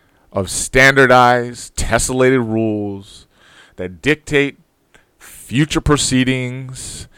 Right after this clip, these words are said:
and endeavors and engagements that have to do with policy demands. Pretty much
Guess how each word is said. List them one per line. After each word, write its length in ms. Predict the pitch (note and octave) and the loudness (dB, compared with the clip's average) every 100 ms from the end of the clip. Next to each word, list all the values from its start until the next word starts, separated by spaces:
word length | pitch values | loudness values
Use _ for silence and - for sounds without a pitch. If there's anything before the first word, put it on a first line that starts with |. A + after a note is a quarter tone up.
| _ _ _ | _ _ _
and 120 | F#2 F#2 | -12 -12
endeavors 640 | F2 E2 B2 C3 C3 A#2+ | -6 2 4 6 2 2
and 100 | B2 | -4
engagements 760 | A#2 A2 A2 G#2+ - G#2+ G2 | -4 -2 -2 -2 -6 -10 -10
that 260 | - F#2+ E2+ | -10 -10 -8
have 280 | D2+ G2+ G2+ | -2 0 0
to 100 | G#2 | -6
do 580 | F#2+ F#2+ F#2 F#2 F2+ F#2 _ _ _ | -8 -4 -2 -2 -4 -8 _ _ _
with 160 | G2 - - | -8 -8 -12
policy 580 | - G#2+ G#2 G2 - G2+ | -2 2 2 0 -8 -12
demands. 800 | F#2 F2 E2+ D#2+ C#2+ C2+ - - _ _ _ _ _ _ | -10 -10 -10 -10 -16 -20 -20 -20 _ _ _ _ _ _
Pretty 540 | - - G2 A#2 E3+ F#3+ | -20 -12 -4 2 2 2
much 560 | G3 G3 C3+ - - | 2 4 2 0 -10